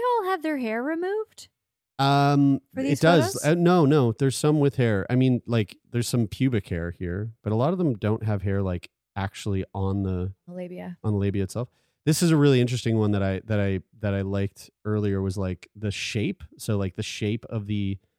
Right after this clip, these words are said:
Speaker 2: of the actual lips. So there's, like, egg-shaped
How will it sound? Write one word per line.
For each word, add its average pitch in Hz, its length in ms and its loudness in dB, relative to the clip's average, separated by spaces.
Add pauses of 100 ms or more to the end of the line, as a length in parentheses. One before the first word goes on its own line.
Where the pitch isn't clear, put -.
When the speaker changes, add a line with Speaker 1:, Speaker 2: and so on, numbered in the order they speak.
(400)
Speaker 2:
of 107 160 -4
the 101 100 -2
actual 98 480 -2
lips. - 420 -8 (1120)
So - 140 -6
there's, 110 200 -2
like, 95 200 -6 (180)
egg-shaped 117 720 -6